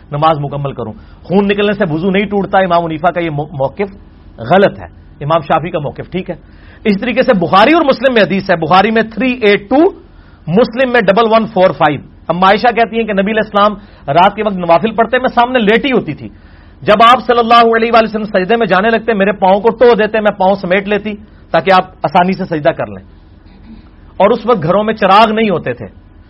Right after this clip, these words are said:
یعنی وہ یہ بتانا چاہ رہی تھی مجھے نہیں پتا چلتا تھا کہ نبی علیہ السلام ابھی سجدے میں آ رہے ہیں، یعنی وہ مجھے ٹوتے تھے تو مجھے پتا چلتا تھا۔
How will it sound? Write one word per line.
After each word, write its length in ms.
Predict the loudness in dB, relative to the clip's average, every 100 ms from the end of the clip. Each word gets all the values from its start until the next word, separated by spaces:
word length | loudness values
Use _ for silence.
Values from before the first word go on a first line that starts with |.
| -20 -8 -2
یعنی 140 | 0
وہ 60 | 2
یہ 40 | 2
بتانا 260 | 2 2
چاہ 140 | 4 2
رہی 180 | 2
تھی 80 | -2
مجھے 200 | 0 2
نہیں 100 | 2
پتا 180 | 2 2
چلتا 220 | 2 0
تھا 120 | 0 0
کہ 100 | 0
نبی 180 | -2
علیہ 120 | 0 0
السلام 260 | 2 2
ابھی 120 | 0
سجدے 340 | -2 -4 -2 0
میں 120 | 4
آ 80 | 4
رہے 80 | 2
ہیں، 80 | 0
یعنی 140 | -2
وہ 80 | -4
مجھے 200 | -2 -2
ٹوتے 400 | 4 4 4 2
تھے 100 | 2
تو 80 | -2
مجھے 140 | -4
پتا 220 | -2 -2
چلتا 260 | -4 -8 -10
تھا۔ 120 | -12